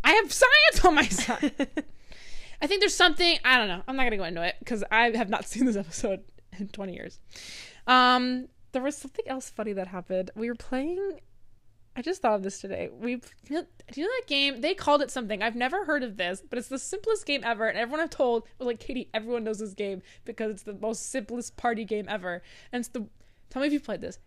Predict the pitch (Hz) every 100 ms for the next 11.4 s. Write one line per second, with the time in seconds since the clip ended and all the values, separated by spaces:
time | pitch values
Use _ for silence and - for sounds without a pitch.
0 | - 233 233 220 262 294 311 302 247 233
1 | 233 _ - - _ - _ 233 226 247
2 | 254 269 - 294 285 262 262 285 262 262
3 | 277 220 262 240 269 269 262 254 - 226
4 | 233 240 240 220 196 190 - 233 240 240
5 | 190 233 240 - 262 240 226 214 202 180
6 | 165 170 _ _ _ _ - 185 190 220
7 | 339 440 - - - - _ 247 247 202
8 | - - 302 - - 285 - - - -
9 | - 269 262 - 233 240 247 226 233 269
10 | - 285 294 - 247 208 214 - - 233
11 | 262 254 214 185